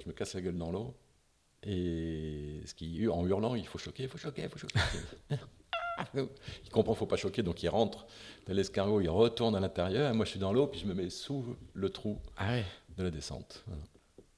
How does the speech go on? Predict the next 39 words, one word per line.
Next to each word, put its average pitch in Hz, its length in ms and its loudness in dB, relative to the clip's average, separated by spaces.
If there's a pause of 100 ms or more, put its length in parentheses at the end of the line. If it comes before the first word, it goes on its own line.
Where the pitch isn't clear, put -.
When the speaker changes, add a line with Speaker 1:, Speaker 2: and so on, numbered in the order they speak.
(200)
Speaker 2:
C'est - 60 -6
chaud 147 160 6
quand 101 100 4
même. 80 140 6 (200)
Speaker 1:
Juste 113 220 -2
bien, 92 240 0 (240)
impeccable. 92 380 2 (420)
Tout 143 60 4
le 147 80 8
monde 143 100 10
est 139 40 12
là, 170 120 10
tout 175 120 -2
le 156 40 2
monde 143 120 6
est 127 40 8
là, 139 100 8
ouais, 170 120 6
super. 98 300 2 (760)
Bon, 135 180 10 (540)
bon, 143 140 8
Speaker 2:
Bon. 120 80 12
Speaker 1:
voilà, 98 160 10
tout 135 100 0
le 123 60 2
monde 110 100 2
est 82 40 4
là. 67 180 -2 (400)
Ok. - 180 -6
Speaker 2:
Et 73 160 -4
c'est 131 120 6
ton 135 80 8
premier 120 160 8
chavirage ? 110 420 8 (600)
Speaker 1:
Ah 107 120 6
oui. 117 120 4 (720)
Ah 104 100 -2
oui, 104 160 2
oui. 95 60 -2